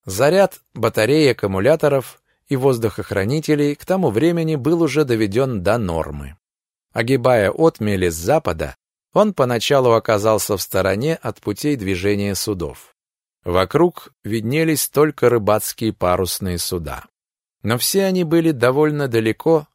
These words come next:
и лодку заметить не могли. Когда стало ясно, что пароходы, выходящие из Симоносеки, идут много севернее и восточнее, а все, что направляется в залив Явата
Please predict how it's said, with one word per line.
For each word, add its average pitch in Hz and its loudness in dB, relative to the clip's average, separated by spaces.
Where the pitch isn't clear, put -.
и 104 -4
лодку 143 -2
заметить 107 -4
не 107 -4
могли. 87 -6
Когда 123 2
стало 120 2
ясно, 120 0
что 95 -4
пароходы, 104 0
выходящие 101 -4
из 104 -6
Симоносеки, 101 -4
идут 131 0
много 123 0
севернее 98 0
и 117 -4
восточнее, 92 -4
а 123 -4
все, 175 0
что 135 0
направляется 117 2
в 98 -2
залив 120 -2
Явата 107 0